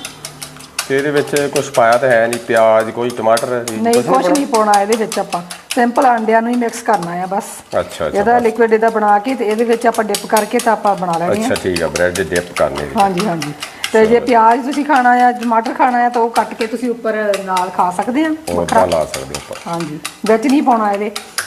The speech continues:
Speaker 2: ਕਿਉਂਕਿ ਜਦੋਂ ਇਹਨੂੰ ਪਕਾਉਣਾ ਨਾ ਆਪਾਂ ਤਵੇ ਤੇ, ਫਿਰ ਉਹ ਨਾਲ ਲੱਗਦੇ ਨਹੀਂ ਪਿਆਜ਼ ਤੇ ਨਾਲ ਟਮਾਟਰ, ਰਹਿ ਜਾਂਦੇ ਵਿੱਚ ਹੀ।
Speaker 1: ਠੀਕ ਆ ਜੀ।
Speaker 2: ਉਹ ਤਾਂ ਫਿਰ ਭੁਰਜੀ ਬਣਾਓ ਤਾਂ ਫਿਰ ਪਾਓ, ਜਾਂ ਬਣਾਓ ਆਮਲੇਟ।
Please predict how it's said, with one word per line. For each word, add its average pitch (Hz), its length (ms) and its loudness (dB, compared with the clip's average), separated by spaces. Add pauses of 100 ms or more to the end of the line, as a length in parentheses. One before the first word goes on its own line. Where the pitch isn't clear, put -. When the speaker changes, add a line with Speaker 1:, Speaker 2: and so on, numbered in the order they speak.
(140)
Speaker 2:
ਕਿਉਂਕਿ 233 220 0
ਜਦੋਂ 240 200 4
ਇਹਨੂੰ 269 160 4
ਪਕਾਉਣਾ 254 440 4
ਨਾ 269 100 2
ਆਪਾਂ 277 180 -2
ਤਵੇ 247 260 0
ਤੇ, 294 140 -4
ਫਿਰ 294 220 -2
ਉਹ 269 220 0
ਨਾਲ 233 260 4
ਲੱਗਦੇ 220 320 0
ਨਹੀਂ 240 120 -2
ਪਿਆਜ਼ 190 340 -2
ਤੇ 214 80 -8
ਨਾਲ 196 200 -2
ਟਮਾਟਰ, 196 340 -4
ਰਹਿ 214 140 0
ਜਾਂਦੇ 254 240 2
ਵਿੱਚ 220 200 -6
ਹੀ। 202 80 -6 (360)
Speaker 1:
ਠੀਕ 98 380 -2
ਆ 82 100 2
ਜੀ। 76 140 -8 (240)
Speaker 2:
ਉਹ 214 140 2
ਤਾਂ 320 100 0
ਫਿਰ 294 160 0
ਭੁਰਜੀ 220 320 0
ਬਣਾਓ 233 280 2
ਤਾਂ 254 120 -2
ਫਿਰ 208 240 -4
ਪਾਓ, 196 300 -6 (520)
ਜਾਂ 220 180 2
ਬਣਾਓ 220 280 4
ਆਮਲੇਟ। 208 400 2